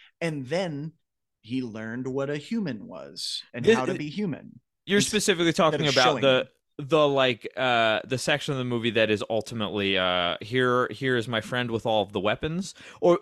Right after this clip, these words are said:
Speaker 2: uh, what, what was the little note that I made of this? Uh, s-,
Speaker 1: Was it that
Speaker 2: it
Speaker 1: that
Speaker 2: was
Speaker 1: baby that he picks up is actually the cutest baby on earth
Speaker 2: <laughs> No,
Speaker 1: that has ever
Speaker 2: no.
Speaker 1: been?
Speaker 2: I, I didn't, I didn't have that down in my notes, but,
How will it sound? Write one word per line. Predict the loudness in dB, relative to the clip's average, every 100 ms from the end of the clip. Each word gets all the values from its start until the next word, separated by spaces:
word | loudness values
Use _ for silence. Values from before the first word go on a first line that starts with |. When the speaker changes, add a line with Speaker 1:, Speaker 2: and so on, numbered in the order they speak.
| 4
Speaker 2:
uh, | 4 4
what, | 2 0 0
what | -2
was | -2
the | -2
little | -4 -2
note | 0 -2
that | -2
I | -4
made | -2 -2
of | -4
this? | -8 -8 -10 -6
Uh, | -2 0 2 2 0 2 2 0 0 0 0 0 -2
s-, | -4 -4 -2
Speaker 1:
Was | 0
it | 2
that | 2
Speaker 2:
it |
Speaker 1:
that | 2 2
Speaker 2:
was | 2
Speaker 1:
baby | 2 4 4
that | 2 0 _ _ -12
he | -4 0
picks | 0 -2 -2
up | -2 -2
is | -4 -4
actually | -6 -4 -2 -2
the |
cutest | -4 -4 -4 -4 -4
baby | -4 -2 -4
on | -4 -6 -8
earth | -8 -10 -10 _ -20
Speaker 2:
<laughs> | -14 -6
No, | -2
Speaker 1:
that | 0 0
has | 0
ever | 0 0
Speaker 2:
no. | 0 0
Speaker 1:
been? | -2 -6 -14 -20 _ _ _
Speaker 2:
I, | 0 2 2 0 _
I | 0 2
didn't, | 0 -2 -4 -4
I | -2
didn't | 0 -2
have | -2 -2 0
that | 0 0
down | -2
in | 0
my | -2
notes, | -4 -6 -8 -10 -14 -14 -12
but, | 0 2 2 0